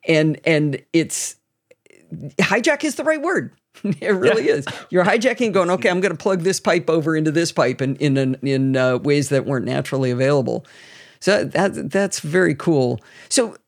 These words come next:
Speaker 1: did you branch out from other products right away, or did, was Audio Hijack the bread and butter for a long time?
Speaker 2: So within uh, let's see. So the company started in oh two, and by the end of oh three, we had four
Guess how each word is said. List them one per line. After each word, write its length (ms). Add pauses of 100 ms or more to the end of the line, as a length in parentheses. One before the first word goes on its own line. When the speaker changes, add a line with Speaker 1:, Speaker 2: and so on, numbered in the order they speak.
(160)
Speaker 1:
did 180
you 80
branch 320
out 180
from 200
other 160
products 380
right 180
away, 400
or 260
did, 480
was 160
Audio 260
Hijack 340
the 60
bread 200
and 80
butter 180
for 160
a 60
long 260
time? 320 (600)
Speaker 2:
So 640 (580)
within 760 (360)
uh, 340
let's 200
see. 140
So 240
the 160
company 220
started 260
in 60
oh 100
two, 480
and 120
by 80
the 140
end 140
of 80
oh 120
three, 320
we 160
had 500 (960)
four 500